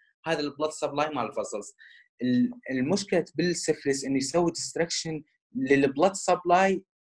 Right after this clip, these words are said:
نفسه للفازلز. فتخيل الفازلز ما بي بلاد سبلاي، فممكن يسوي لك سيفير مانيفستيشن، واكثر شيء نشوفها بالايورتا.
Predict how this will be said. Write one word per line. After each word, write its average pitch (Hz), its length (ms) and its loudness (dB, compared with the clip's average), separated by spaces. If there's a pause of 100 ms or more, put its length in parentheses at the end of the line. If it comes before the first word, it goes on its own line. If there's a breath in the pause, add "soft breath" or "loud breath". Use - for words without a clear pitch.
(320)
نفسه 180 380 -2
للفازلز. 117 720 -2
فتخيل 135 480 -2 (360 soft breath)
الفازلز 151 580 0
ما 151 120 0
بي 147 120 -2
بلاد 139 200 -2
سبلاي، 135 460 -4
فممكن 139 380 -8
يسوي 135 240 -4
لك 135 180 -6
سيفير 139 340 -2
مانيفستيشن، 127 600 -4
واكثر - 280 -6
شيء - 200 -8
نشوفها 135 260 0
بالايورتا. 104 640 0